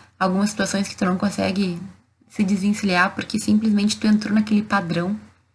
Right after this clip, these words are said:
Sabe que tem uma história que o Jerônimo Temel conta que quando tu vai por um caminho e tu passa muito por um caminho, ele é o caminho automático pro teu cérebro.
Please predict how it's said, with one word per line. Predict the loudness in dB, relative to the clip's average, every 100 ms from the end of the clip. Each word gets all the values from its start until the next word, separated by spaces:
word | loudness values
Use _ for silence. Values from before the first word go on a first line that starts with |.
| -20 -20 _ _ _
Sabe | 0 2 4
que | 2
tem | 4 4
uma | 4
história | 2 0 -2 0 0
que | 0
o |
Jerônimo | 0 0 2 0
Temel | 2 2 2
conta | 0 -2 -2 -4
que | -4 -4 -4 -12 _ _ _ _
quando | 2 4 4
tu | 2 2 4
vai | 4 2
por | 2 2
um | 2
caminho | 4 2 4 4 6
e | 4
tu | 2
passa | 0 2 2
muito | 2 4 4 2
por | 0 -2
um | -2
caminho, | 0 0 2 4 4 0 -6 -20 _ -2
ele | 0
é | 2
o |
caminho | 4 4 4
automático | 4 4 4 4 0 -6
pro | -8
teu | -6 -6
cérebro. | -4 -2 -2 -4